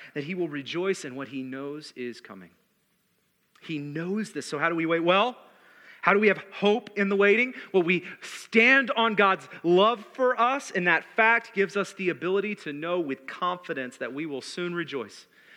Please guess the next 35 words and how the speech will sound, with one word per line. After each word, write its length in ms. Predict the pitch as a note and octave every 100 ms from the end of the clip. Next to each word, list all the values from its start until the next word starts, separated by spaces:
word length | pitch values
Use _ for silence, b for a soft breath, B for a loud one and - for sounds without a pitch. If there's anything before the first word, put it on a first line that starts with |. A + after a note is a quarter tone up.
| B -
in 100 | C3+
a 40 |
salvation 600 | - C#3+ C3 C#3+ - C#3+
that 180 | C3 B2+
is 160 | B2
coming, 400 | - - C3+ B2 G#2 B B
in 160 | C#3
a 100 | C3
deliverance 680 | B2 B2+ B2 C3+ C3 C3+ B2
that 160 | C3+ A#2+
is 160 | B2
coming. 500 | - - C3 A#2 G2+ F#2+ b b b b b b _ _ _ _ _ _ _ _ _ _ _ _ _ -
And 140 | B2
think 220 | - C3+
of 80 | A2
this, 200 | G#2+ -
church. 280 | - A#2 -
As 140 | A2+
a 40 | A2+
child 320 | - C3 C3
of 60 |
God, 200 | A#2+ A#2+
whatever 460 | A2+ A#2+ B2+ B2 C3
you 260 | A#2+ A#2+ A2+
are 120 | A2+
going 420 | G#2 A#2+ C3 B2+
through, 260 | - A#2+ A2+
there 180 | A#2 A#2
is 100 | A2+
this 240 | G#2+ -
universal 680 | A2 B2+ D3 A#2+ C3 - A#2
truth 320 | - B2+ A#2+
that 160 | B2 A2
is 180 | A2+ -
unshakable. 1080 | A#2+ A#2 A2 - - A#2+ A#2 A2 G2 E2+